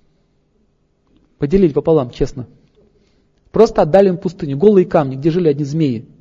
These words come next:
Ни одной травинки не росло. И он пришел в пустыню, он взял плуг и стал вспахивать. И он, и его пятеро братьев. Никого не было, даже людей не дали. Даже ни одной деревни не дали.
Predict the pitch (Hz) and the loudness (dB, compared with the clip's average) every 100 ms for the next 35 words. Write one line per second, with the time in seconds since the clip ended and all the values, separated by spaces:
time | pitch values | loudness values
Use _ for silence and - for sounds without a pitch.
0 | _ 156 165 185 175 175 175 - 135 127 | _ -2 0 0 0 -2 -2 -4 -6 -6
1 | - 113 - _ _ _ _ _ _ _ | -8 -12 -12 _ _ _ _ _ _ _
2 | _ _ _ _ _ 170 202 202 208 220 | _ _ _ _ _ 2 2 4 2 2
3 | 214 220 - 240 202 175 190 190 226 214 | 0 -2 -2 0 0 2 2 2 -2 -4
4 | - 185 175 190 165 139 123 - - _ | -2 -2 0 -2 -2 -2 -8 -10 -20 _
5 | _ _ _ _ _ 165 175 202 233 175 | _ _ _ _ _ -10 -2 0 2 2
6 | 180 190 185 175 170 151 143 147 - - | 2 4 2 0 0 2 0 -2 -16 -20
7 | _ _ _ 165 233 247 233 190 147 226 | _ _ _ -4 0 2 2 2 2 2
8 | 233 247 233 175 139 127 113 - _ _ | 2 2 2 2 0 -2 -4 -12 _ _
9 | _ - 180 220 220 226 226 220 196 208 | _ -12 0 2 2 2 2 2 2 2
10 | 156 139 123 110 113 | 2 -2 -4 -4 -6